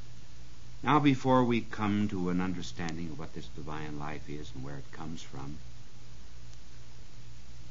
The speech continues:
let us picture a three-story house.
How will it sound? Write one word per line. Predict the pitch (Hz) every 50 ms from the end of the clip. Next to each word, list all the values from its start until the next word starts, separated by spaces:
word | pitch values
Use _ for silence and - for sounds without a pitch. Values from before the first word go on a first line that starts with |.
| - - -
let | 170 185 190
us | 190 185 -
picture | - - 151 - - - 135 139 139 -
a | 123 120 107
three-story | 101 - - 123 131 139 147 143 - - - - 113 95 92 92 92 92 92
house. | 90 - - - 80 76 - - - - - - - -